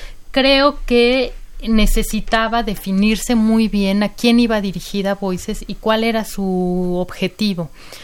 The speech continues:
porque siempre ha sido una revista de divulgación, un, de, de divulgación de la política, la cultura mexicana,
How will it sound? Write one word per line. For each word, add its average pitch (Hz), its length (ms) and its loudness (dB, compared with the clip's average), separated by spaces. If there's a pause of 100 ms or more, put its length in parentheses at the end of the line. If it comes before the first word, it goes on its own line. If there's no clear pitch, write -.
(180)
porque 208 280 0
siempre 285 360 2
ha 277 40 2
sido 262 220 2
una 233 160 6
revista 208 400 -2
de 214 80 0
divulgación, 208 680 0
un, 202 320 -4
de, 170 140 -4
de 165 340 -6
divulgación 175 580 -6
de 190 80 -4
la 165 120 -8
política, 170 580 -10
la 156 100 -12
cultura 185 460 -8
mexicana, 175 840 -4